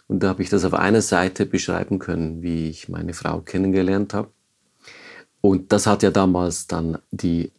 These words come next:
Lektorin von, äh, Rowohlt gelesen. Und daraus entstand dann das erste Buch, Wir kennen uns doch kaum. Das ist eigentlich diese Geschichte. Einfach aufgebläht auf ein Buch, <laughs> natürlich.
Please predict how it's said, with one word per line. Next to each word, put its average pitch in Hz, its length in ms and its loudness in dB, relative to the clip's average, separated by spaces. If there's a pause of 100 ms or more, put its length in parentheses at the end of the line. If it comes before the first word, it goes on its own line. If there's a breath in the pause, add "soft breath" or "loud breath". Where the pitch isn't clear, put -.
(140)
Lektorin 127 800 6
von, 95 400 0
äh, 98 160 4
Rowohlt 135 640 4
gelesen. 139 520 2 (960 soft breath)
Und 104 640 2 (580)
daraus 110 380 4
entstand 101 480 2
dann 92 120 -2
das 95 200 -6
erste 95 340 -4
Buch, - 420 -6
Wir 101 200 0
kennen 92 220 2
uns 92 320 -2
doch - 180 -4
kaum. 80 420 -8 (580)
Das 90 160 0
ist 92 120 2
eigentlich 87 340 0
diese 85 240 -2
Geschichte. - 600 -8 (720)
Einfach 90 420 2
aufgebläht 87 800 0
auf 113 220 2
ein 107 200 6
Buch, - 360 4
<laughs> 302 40 0
natürlich. - 640 -2